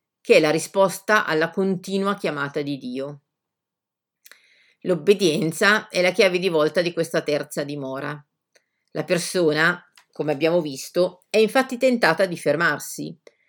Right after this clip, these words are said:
ritenendosi come arrivata dentro uno stile di vita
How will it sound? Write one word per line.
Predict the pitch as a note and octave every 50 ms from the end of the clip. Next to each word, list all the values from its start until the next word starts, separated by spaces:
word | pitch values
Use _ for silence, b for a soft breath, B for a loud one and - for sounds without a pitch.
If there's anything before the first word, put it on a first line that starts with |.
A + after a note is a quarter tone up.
| b b
ritenendosi | - - G3 F#3 A3 A#3+ A3 F#3 E3 E3 E3 G3 G3 - - F3+
come | - - A#3 G#3 F#3 D#3+
arrivata | D#3 D3+ C#3+ D3 G3+ G3 E3+ C#3+ A#2+ C3+ C#3+ - - F#3 F#3+ G3
dentro | - F3 G3+ G3+ G3+ F#3+ G3 F3
uno | E3 D#3+ D#3+
stile | D#3 - - G3+ F#3 D3 D3+
di | C#3+ E3+ E3+
vita | D#3 C3+ C3 C3 - D#3+ E3 E3+ E3+